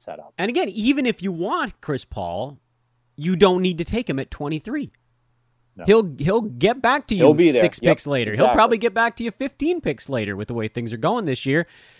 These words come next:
Speaker 1: Mm-hmm.
Speaker 2: So it seems like, Josh, and, you know, I, feel free to, to tweak this a little bit. It, it feels like, and I hadn't done this exercise with anyone yet, but now having done it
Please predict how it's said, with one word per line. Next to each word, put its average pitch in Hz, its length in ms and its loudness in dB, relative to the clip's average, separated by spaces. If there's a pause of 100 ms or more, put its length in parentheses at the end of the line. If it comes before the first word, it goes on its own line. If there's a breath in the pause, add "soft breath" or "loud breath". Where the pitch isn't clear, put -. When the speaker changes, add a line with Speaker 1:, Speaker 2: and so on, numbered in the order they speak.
(240 loud breath)
Speaker 1:
Mm-hmm. 180 180 -20
Speaker 2:
So 214 320 4
it 208 200 2
seems 294 480 0
like, 190 240 2
Josh, 139 560 -4 (180)
and, 147 540 -4 (120)
you 147 100 -6
know, 127 140 -2
I, 127 200 -4 (200)
feel 170 180 -4
free 170 240 0
to, 151 100 2
to 131 260 -4
tweak 196 340 -4
this - 160 -4
a 131 60 -6
little 95 200 -8
bit. 113 200 -4
It, 147 160 0
it 151 180 -4
feels 196 600 2
like, 117 500 -2 (720)
and 156 240 -2
I 170 120 2
hadn't 294 260 4
done 285 160 4
this 269 160 0
exercise 139 480 -2
with 113 120 -12
anyone 107 300 -6
yet, 131 380 0
but 120 160 -4
now 143 220 2
having 160 320 -2
done 175 260 2
it 104 200 -4